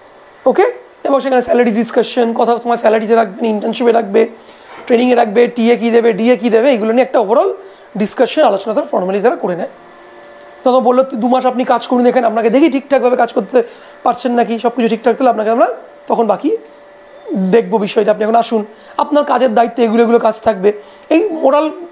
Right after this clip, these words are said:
পুরো ব্যাপারটি তারা বলে নেয়, জেনে নেয়, এই থ্রি স্টেপস। তো এই তিনটে স্টেপের প্রথম স্টেপটা এটা হচ্ছিল স্ক্রিপ্ট।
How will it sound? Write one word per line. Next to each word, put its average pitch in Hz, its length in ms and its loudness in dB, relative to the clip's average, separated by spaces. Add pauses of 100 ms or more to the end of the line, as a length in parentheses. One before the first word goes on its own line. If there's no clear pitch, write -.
(100)
পুরো 285 140 4
ব্যাপারটি 247 360 -2
তারা 262 160 4
বলে 214 280 0
নেয়, 294 140 2
জেনে 180 200 -6
নেয়, 262 140 -8 (340)
এই 294 160 4
থ্রি 226 220 -2
স্টেপস। - 340 -8 (380)
তো 403 60 2
এই 370 360 2
তিনটে 359 300 2
স্টেপের 339 360 0
প্রথম 339 380 0
স্টেপটা - 360 -2
এটা 285 120 2
হচ্ছিল 285 280 0
স্ক্রিপ্ট। - 560 0